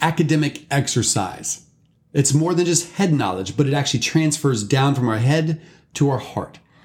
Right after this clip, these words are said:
so that we're actually changed by what we read and study. And keep this in mind, as we talk about applications, how to apply this to our lives,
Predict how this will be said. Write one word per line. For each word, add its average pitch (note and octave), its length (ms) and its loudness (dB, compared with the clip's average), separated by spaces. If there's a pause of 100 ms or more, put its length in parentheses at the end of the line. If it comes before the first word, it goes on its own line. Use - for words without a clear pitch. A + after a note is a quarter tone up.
(220)
so - 140 2
that D3+ 120 2
we're D#3 80 2
actually D3+ 240 0
changed C3 640 -2 (220)
by C#3 100 2
what C3 180 2
we B2+ 120 0
read A2+ 300 0
and A#2+ 160 -2
study. - 400 -2 (1600)
And F3 260 2
keep C#4+ 200 0
this B3 160 2
in G3 100 4
mind, D3 280 2
as F3+ 260 2
we G#3+ 120 2
talk F3 300 0
about D3 400 0
applications, C3 840 0
how C#3+ 120 2
to C#3+ 140 2
apply C3+ 520 0
this A2+ 220 0
to C#3+ 160 2
our B2 80 2
lives, A2+ 640 -2